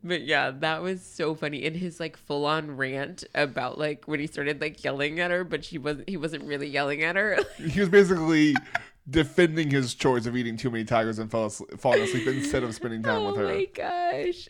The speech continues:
Speaker 1: I just, I love it, though. And I love how, like, she clearly makes him nervous, you know?
Speaker 2: Yeah.
Speaker 1: She clearly, like, he is all about, like,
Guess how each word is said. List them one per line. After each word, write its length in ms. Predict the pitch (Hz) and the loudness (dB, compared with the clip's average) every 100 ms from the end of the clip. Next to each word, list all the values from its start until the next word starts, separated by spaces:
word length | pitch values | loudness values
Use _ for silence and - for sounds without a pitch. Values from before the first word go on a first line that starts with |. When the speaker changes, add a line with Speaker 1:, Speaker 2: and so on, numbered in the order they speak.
| _ | _
Speaker 1:
I 200 | 180 196 | -6 -6
just, 260 | 196 123 - | -8 -12 -6
I 140 | 175 180 | -4 -2
love 260 | 170 165 | 0 0
it, 160 | 156 - | -2 -4
though. 140 | 131 | -4
And 160 | 135 143 | -2 -2
I 80 | 156 | -2
love 260 | 156 156 | 0 -2
how, 280 | 170 156 143 | -2 -6 -6
like, 400 | 143 135 135 - - - - _ | -6 -6 -6 -10 -20 -20 -20 _
she 200 | - 170 | -10 -8
clearly 680 | - 208 170 170 165 170 165 | -6 -6 -2 0 0 0 -2
makes 360 | 139 135 165 - | -2 -4 -4 -6
him 180 | 147 | -6
nervous, 600 | 127 127 127 139 165 - - - - | -4 -4 -2 0 -2 -6 -16 -20 -12
you 140 | 175 | -6
know? 260 | 170 165 165 | -4 -2 4
Speaker 2:
Yeah. 220 | 185 107 - - - - | 4 4 -2 -14 -20 -20
Speaker 1:
She 200 | - 202 | -8 -8
clearly, 720 | - 180 180 165 165 160 160 156 | -6 -4 0 2 0 0 -4 -2
like, 240 | 139 135 | -4 -4
he 300 | 131 190 170 | -8 -2 0
is 200 | 143 131 - _ - | 0 -2 -12 _ -8
all 380 | 135 131 135 139 | -6 -2 0 0
about, 500 | 131 - 131 127 123 | -2 2 0 0 -4
like, 380 | 127 131 143 | -4 -4 -6